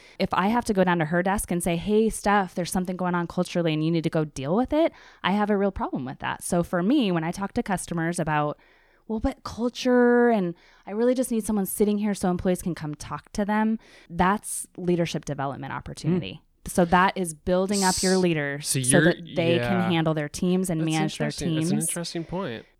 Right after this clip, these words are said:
Speaker 1: in particularly, I'm specifically talking about S M B, so
Speaker 2: Yeah.
Speaker 1: small to mid-size.
Speaker 2: So on,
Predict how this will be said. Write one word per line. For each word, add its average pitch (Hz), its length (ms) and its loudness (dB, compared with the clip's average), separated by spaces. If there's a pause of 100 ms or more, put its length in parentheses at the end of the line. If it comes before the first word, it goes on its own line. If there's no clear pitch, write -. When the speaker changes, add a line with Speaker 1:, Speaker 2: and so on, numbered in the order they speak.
(120)
Speaker 1:
in 208 260 4 (180)
particularly, 226 560 4
I'm 170 120 0
specifically 175 680 0
talking 151 260 -4
about 139 200 -4
S 143 180 -6
M 139 140 -8
B, 135 180 -10
so - 140 -4
Speaker 2:
Yeah. 139 40 -2
Speaker 1:
small 147 360 -2
to - 120 -12
mid-size. - 480 -12 (120)
Speaker 2:
So 180 180 4
on, 180 140 4